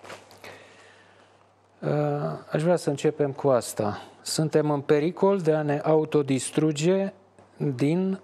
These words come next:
rapacitate și prostie. Nu putem să stăm și să ne holbăm la noi înșine pe o planetă mică,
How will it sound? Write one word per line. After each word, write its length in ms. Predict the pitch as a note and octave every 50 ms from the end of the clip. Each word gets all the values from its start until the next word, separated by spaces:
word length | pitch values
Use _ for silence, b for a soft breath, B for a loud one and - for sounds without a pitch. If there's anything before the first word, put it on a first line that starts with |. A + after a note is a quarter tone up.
| - - - -
rapacitate 1160 | - D3+ D#3 D#3 D3+ - D#3 D3 - - - E3+ - - E3+ E3+ F3+ E3+ - F3+ F3 E3+ F3 F3
și 320 | - - - - - D3+ - - -
prostie. 840 | D3+ D3+ D#3 D3+ - - - - _ - B2+ G2 E2+ - - - - _ _ _ _ _ _ _ _ _ _ b b b b b b b b b b b b b b b b b b b b b b b b b b _ _ _ _ _ _ _
Nu 240 | - - C3+ E3 F#3+
putem 400 | F#3 - F3+ E3+ - D#3+ D#3+ D3+
să 240 | C3+ - - C#3+ C3+
stăm 760 | - - - - - C#3+ C3+ C3+ C#3+ E3+ F#3 F#3+ G3+ G3+ - D4+
și 340 | D4+ - - - - - D3
să 280 | C#3 - - - D3 C#3+
ne 220 | C#3 C#3 C#3 C3+
holbăm 800 | B2 - - - C3+ C3 C3 B2+ B2 B2 A#2+ D#3 F#3 F3+ D3+ C#3+ C3
la 160 | B2+ B2+ B2+
noi 280 | C3 D3 D#3 D3 C#3 C3
înșine 640 | C#3 C#3+ C#3+ - - - D#3 D#3 E3 F3 F#3+ F#3+ - - _ _ _ _ _ _ -
pe 100 | - C#3
o 140 | C#3 C#3
planetă 640 | C3+ - - C#3+ C#3 C#3 C3+ C#3 C#3+ C#3+ - - C3+ B2+
mică, 640 | B2 A#2+ B2+ C#3 - - - E3+ F3 F#3 G3 G3